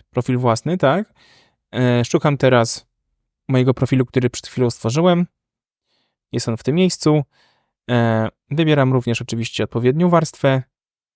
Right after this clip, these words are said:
No i zaczynam rysować. Rysuję ten profil. Wstawiam. Muszę go jeszcze odbić. OK. No i zobaczmy,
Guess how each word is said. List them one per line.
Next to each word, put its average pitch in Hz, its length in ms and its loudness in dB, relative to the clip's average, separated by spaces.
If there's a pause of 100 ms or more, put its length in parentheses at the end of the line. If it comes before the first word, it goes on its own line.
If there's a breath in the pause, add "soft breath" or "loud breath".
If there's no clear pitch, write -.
(840 soft breath)
No 233 80 2
i 196 60 6
zaczynam 131 280 2
rysować. 104 560 -2 (3000)
Rysuję 160 500 2
ten 143 320 2
profil. 135 540 2 (1900)
Wstawiam. 131 640 0 (920 soft breath)
Muszę 127 200 0
go - 80 0
jeszcze - 280 -2
odbić. 139 540 -2 (1400)
OK. 127 180 -4 (680 soft breath)
No 175 80 2
i 170 40 2
zobaczmy, 135 460 2